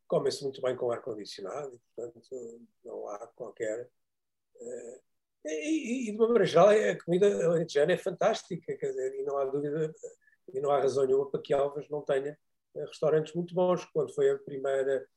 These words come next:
eh, exposição que o António me convidou,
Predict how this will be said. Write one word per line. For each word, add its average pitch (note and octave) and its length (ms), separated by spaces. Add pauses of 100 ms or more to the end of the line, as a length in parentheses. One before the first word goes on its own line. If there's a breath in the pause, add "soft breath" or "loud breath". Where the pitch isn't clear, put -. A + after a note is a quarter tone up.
(300)
eh, C3+ 640
exposição C3+ 600
que C#3 100
o C3+ 100
António C3 380
me C3 80
convidou, C#3 640